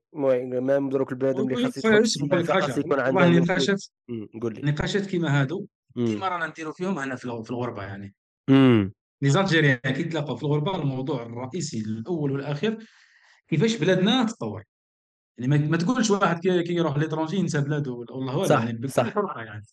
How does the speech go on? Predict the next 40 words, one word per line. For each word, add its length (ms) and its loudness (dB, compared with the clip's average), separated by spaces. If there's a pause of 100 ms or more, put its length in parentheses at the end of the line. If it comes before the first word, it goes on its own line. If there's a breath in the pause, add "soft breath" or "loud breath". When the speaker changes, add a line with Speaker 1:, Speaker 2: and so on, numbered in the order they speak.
(140)
Speaker 2:
بكل 80 -6
Speaker 1:
بل-، 60 -6
Speaker 2:
حرقة. 300 6
Speaker 1:
بلا-، 240 6
بالعكس، 460 6
ت-، 60 2
Speaker 2:
علاش؟ 220 8
Speaker 1:
تس-، 440 2
تسرى 320 4
واحد 180 2
ال-، 160 4
Speaker 2:
إيه. 120 4
Speaker 1:
الحرقة 520 2
شوية 420 2
سبيسيال. 520 -2
Speaker 2:
آه. 520 -4 (180)
Speaker 1:
وهذاك 760 0
ال-، 60 -6
Speaker 2:
يقول 120 2
لك: 120 2
Speaker 1:
ال-، 60 0
Speaker 2:
"علاش 260 2
ما 60 0
عندناش 280 2
هكا؟ 80 -2
Speaker 1:
العجز 400 2
Speaker 2:
علاش 100 4
Speaker 1:
ه-، 80 2
Speaker 2:
ما 120 2
عندناش؟" 100 -2
Speaker 1:
العجز 440 -2
هذاك، 420 -2
وغالبًا 520 0
واحد 220 -4
كيكون 280 -12
في 60 -12
الغربة، 280 0
Speaker 2:
مم. 160 -2
Speaker 1:
غالبًا، 720 2
غالبًا 460 -4